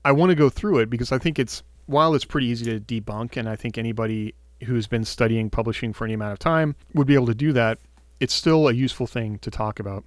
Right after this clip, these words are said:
So, "No one will read your book." Like, even within the title, there is a question of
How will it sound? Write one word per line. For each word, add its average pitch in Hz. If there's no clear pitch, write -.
So, 151
"No 160
one 208
will 156
read 131
your 123
book." 110
Like, 120
even 160
within 120
the 117
title, 113
there 120
is 113
a 110
question 117
of 110